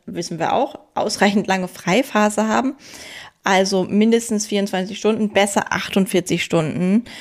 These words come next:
Und mehr als drei Nachtschichten hintereinander sind für den Menschen tatsächlich ungünstig. Was sagen wir jetzt denn zu unseren ganzen Dauernachtwachen? Ja, ähm, es wird sogar empfohlen, dass für Menschen über fünfzig, wenn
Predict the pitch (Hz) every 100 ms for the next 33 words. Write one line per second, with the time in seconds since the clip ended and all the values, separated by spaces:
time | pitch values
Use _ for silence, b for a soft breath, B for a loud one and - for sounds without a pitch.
0 | B B 202 196 180 - 202 226 277 -
1 | 208 - 202 196 226 214 233 - 208 208
2 | 202 196 175 175 190 214 214 190 185 -
3 | 175 170 165 175 208 185 - 165 196 262
4 | - 262 185 156 - - - - _ 175
5 | 180 190 196 190 - 185 190 - 180 175
6 | 170 - _ 185 320 220 160 - - 160
7 | - 226 B B B B B B B B
8 | B B B B _ _ 262 226 170 147
9 | 147 B - 214 208 208 202 214 B B
10 | B B B B _ _ b b - 196
11 | 214 214 180 190 - 226 208 208 - 196
12 | 190 226 - - 196 185 214 226 - 214
13 | - - - 185 180